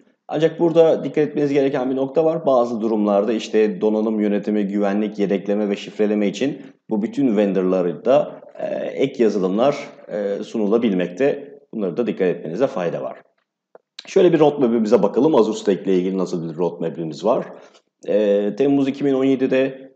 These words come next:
e, Development Kit indirilebilir konuma geldi. E, sipariş için mevcut entegre sistemler, e,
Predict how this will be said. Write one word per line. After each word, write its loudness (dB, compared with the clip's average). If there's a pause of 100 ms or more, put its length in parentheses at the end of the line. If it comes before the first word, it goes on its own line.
e, -8 (360)
Development -2
Kit -6
indirilebilir 0
konuma -4
geldi. -4 (160)
E, -6
sipariş 2
için -2
mevcut 0
entegre -2
sistemler, -4 (460)
e, -8